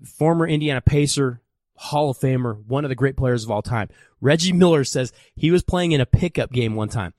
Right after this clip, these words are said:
in the offseason with a number of N B A players, uh, you know, like Dale Davis and Detlef Schrempf.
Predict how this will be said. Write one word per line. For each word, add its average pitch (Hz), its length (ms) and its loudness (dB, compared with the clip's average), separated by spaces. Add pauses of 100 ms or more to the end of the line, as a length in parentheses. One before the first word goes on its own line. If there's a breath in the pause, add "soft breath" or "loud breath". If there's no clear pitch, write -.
(200)
in 147 140 2
the 156 80 -2
offseason 135 580 0
with 127 140 2
a 120 60 2
number 147 420 0
of 127 80 -4
N 131 160 -4
B 117 140 -2
A 107 60 -2
players, 82 400 -6 (280 soft breath)
uh, 92 180 -12
you 95 140 -14
know, 90 100 -14
like 78 160 -18
Dale 110 140 -6
Davis 117 520 -2
and 98 80 -16
Detlef 110 220 -10
Schrempf. 127 460 -4